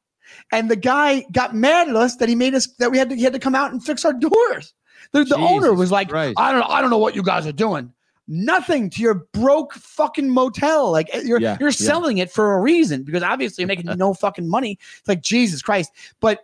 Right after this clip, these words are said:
Speaker 1: when you pull up, it's literally the name of the restaurant, the name of the hotel, and then in between on, like, an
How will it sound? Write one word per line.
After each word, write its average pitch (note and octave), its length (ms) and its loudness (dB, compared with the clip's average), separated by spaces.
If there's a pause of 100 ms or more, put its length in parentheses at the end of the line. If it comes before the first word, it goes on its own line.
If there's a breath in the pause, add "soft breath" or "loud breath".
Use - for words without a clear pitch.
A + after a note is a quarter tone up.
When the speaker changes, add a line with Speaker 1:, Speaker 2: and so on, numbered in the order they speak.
Speaker 1:
when F3 140 -6
you C4+ 160 0
pull A#3+ 300 0
up, C4 240 0
it's F3 200 -6
literally A3 280 2
the F3+ 100 2
name G3 260 -2
of G#3 60 -2
the F3+ 80 0
restaurant, A#3+ 560 0
the F3 80 -4
name F#3 160 0
of G3+ 60 -2
the G3 60 2
hotel, F3 460 0 (220 loud breath)
and D#3+ 60 0
then F3 80 0
in G3 240 0
between F3+ 560 0
on, E3 80 0
like, D3+ 120 0
an D3+ 140 -2